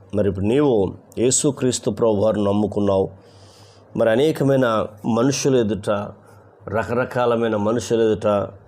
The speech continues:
ప్రజల ఎదుట నువ్వు ఉన్నావేమో. మరి వారి ఎదుటనే దేవుడు చెప్తున్నాడు, వారు చూస్తుండగానే ఇప్పుడే నేను నిన్ను గొప్ప చేయ మొదలు పెట్టాలని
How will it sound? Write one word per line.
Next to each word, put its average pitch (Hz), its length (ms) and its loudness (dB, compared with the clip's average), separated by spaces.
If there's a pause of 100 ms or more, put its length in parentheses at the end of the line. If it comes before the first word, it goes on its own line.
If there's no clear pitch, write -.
ప్రజల 110 300 2
ఎదుట 117 320 2
నువ్వు 104 180 2
ఉన్నావేమో. 98 580 0 (960)
మరి 104 120 2
వారి 104 240 4
ఎదుటనే 123 480 2
దేవుడు 107 320 2
చెప్తున్నాడు, 92 640 -4 (720)
వారు 107 180 4
చూస్తుండగానే 117 1040 0 (840)
ఇప్పుడే 120 800 0 (920)
నేను 120 400 4
నిన్ను 101 540 2 (400)
గొప్ప 110 840 -4
చేయ 98 340 2 (360)
మొదలు 101 340 0
పెట్టాలని 98 760 -2